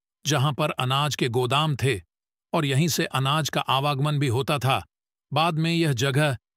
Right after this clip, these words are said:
धीरे तवायफ लोगों का आशियाना बन गई। कहा जाता है कि तवायफ को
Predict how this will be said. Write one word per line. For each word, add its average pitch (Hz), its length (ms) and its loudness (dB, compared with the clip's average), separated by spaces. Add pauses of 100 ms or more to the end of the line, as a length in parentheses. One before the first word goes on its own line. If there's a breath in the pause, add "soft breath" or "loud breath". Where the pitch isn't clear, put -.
धीरे 170 280 4
तवायफ 147 460 0
लोगों 143 260 0
का 147 120 0
आशियाना 143 560 0
बन 139 180 0
गई। 135 260 0 (420)
कहा 160 180 2
जाता 151 340 0
है 151 180 2
कि 143 140 -2
तवायफ 139 500 0
को 147 260 0